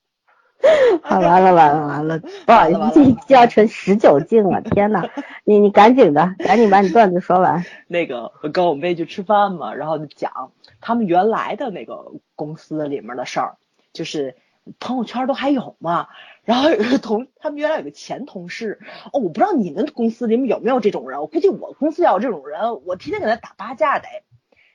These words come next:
Speaker 2: 他什么呢？就是都开年会嘛，单位不都会发点东西吗？人家大哥自己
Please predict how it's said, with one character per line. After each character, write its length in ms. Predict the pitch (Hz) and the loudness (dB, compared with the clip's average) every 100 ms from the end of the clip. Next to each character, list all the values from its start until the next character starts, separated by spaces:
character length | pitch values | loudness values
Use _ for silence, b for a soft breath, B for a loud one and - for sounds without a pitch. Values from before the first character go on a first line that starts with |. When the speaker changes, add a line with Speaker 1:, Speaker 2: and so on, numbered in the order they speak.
| - | -12
Speaker 2:
他 120 | 311 | -8
什 180 | 233 151 | -8 -8
么 80 | |
呢？ 240 | 208 170 135 _ _ _ _ _ _ | -6 -6 -8 _ _ _ _ _ _
就 120 | 214 | -14
是 400 | - 185 160 151 _ _ _ _ _ _ - | -10 -10 -10 -12 _ _ _ _ _ _ -8
都 120 | 381 | -6
开 180 | - 302 | -4 -6
年 200 | 254 240 | -4 -6
会 240 | 311 302 | -6 -8
嘛， 400 | 220 175 165 165 _ _ _ - | -6 -6 -6 -10 _ _ _ -4
单 180 | 330 | -4
位 100 | 339 311 | -4 -8
不 80 | |
都 80 | 320 | -12
会 120 | 311 | -12
发 120 | 277 294 | -12 -8
点 180 | 208 160 | -8 -8
东 220 | 262 285 | -12 -12
西 160 | 269 | -12
吗？ 240 | 185 147 143 b b | -12 -10 -14 b b
人 260 | - 185 208 | -14 -10 -8
家 120 | 277 | -8
大 260 | - - 180 | -8 -12 -12
哥 380 | 214 233 233 - | -8 -6 -6 -10
自 260 | _ 349 240 | _ -8 -8
己 440 | - 110 175 233 | -10 -10 -6 -6